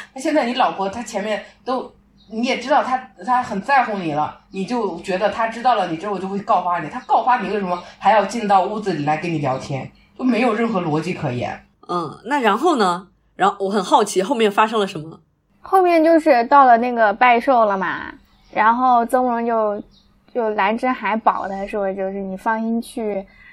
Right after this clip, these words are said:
Speaker 3: 然后我有什么事情我来替你解决，就这，这，这个事情，然后你放心大胆的去，然后到那之后别，别喝酒什么什么，就是故事情节是差不多的，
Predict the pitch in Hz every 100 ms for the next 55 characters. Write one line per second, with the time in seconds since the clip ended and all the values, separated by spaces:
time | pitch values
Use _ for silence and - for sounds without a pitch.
0 | - - 196 214 220 214 202 202 196 190
1 | 202 214 - 220 233 220 233 254 - 226
2 | 214 196 196 220 240 220 220 196 180 180
3 | 202 208 202 240 226 226 214 233 220 202
4 | 202 208 180 185 185 208 202 233 233 233
5 | 240 214 196 208 - 233 202 - - -
6 | 202 214 233 226 226 233 220 214 214 220
7 | 220 226 233 214 - 196 220 208 196 202
8 | 202 220 226 214 _ _ _ - - 403
9 | 370 277 - 247 262 277 - 330 247 226
10 | 220 202